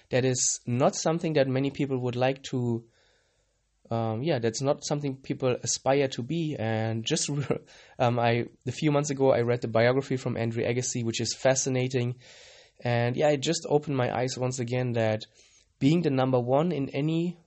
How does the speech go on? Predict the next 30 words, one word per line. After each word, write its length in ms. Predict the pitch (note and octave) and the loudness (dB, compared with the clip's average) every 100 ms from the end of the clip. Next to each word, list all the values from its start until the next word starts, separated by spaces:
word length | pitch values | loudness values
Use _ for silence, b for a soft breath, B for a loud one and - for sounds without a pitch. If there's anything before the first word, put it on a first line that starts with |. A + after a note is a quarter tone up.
| _ | _
field 640 | - - - D3 F#3 A3+ - b b b b | -20 -14 -2 2 2 0 -10 b b b b
is 160 | B2+ C#3+ | -2 0
not 300 | C#3+ G#3 G3 | 4 4 2
really 240 | F#3+ E3+ | 0 0
attainable. 540 | C3 - F3+ F3+ C3 | -2 -2 0 0 0
It's 220 | A2 - C#3 | -2 -4 -2
not 280 | D3 F3+ | -2 0
really 400 | D#3+ D#3+ D#3 D3 b b b b - | -2 -2 -2 -4 b b b b -6
enjoyable. 640 | B2 A#2+ C#3+ F#3 D#3+ B2+ | -6 2 6 6 4 0
It's 200 | A2+ - | -2 0
not, 260 | C#3+ F3 - | 0 0 -2
not 320 | C#3 D3 F3 - | -4 0 -2 -2
something 340 | E3+ E3 D#3+ | -4 -2 2
that 200 | C#3 C3+ | 2 0
people 280 | - D3+ C#3+ | -4 -2 -2
would 300 | B2+ C3 C3 | -2 -4 -2
really 220 | D#3 D#3 | 0 2
like 240 | C3+ C3+ | 2 2
to 340 | - C3 B2 B2+ b b b b - | 0 -2 0 -4 b b b b -12
experience 640 | A#2 - E3+ E3 C3+ B2 | -8 -4 2 2 2 0
in 60 | A2+ | 0
their 100 | A2 | 2
life. 260 | G#2 - | 2 0
Most 220 | C#3+ G#3 | -4 -4
people 260 | - G3+ F3+ | -2 -2 0
are 200 | C#3 C#3+ | 2 2
okay 260 | C#3+ E3+ F3+ | 2 0 2
with 200 | C3 - | 0 -2
being 260 | A#2+ A#2 | -2 0
the, 280 | A2+ A2 G#2 | 2 2 0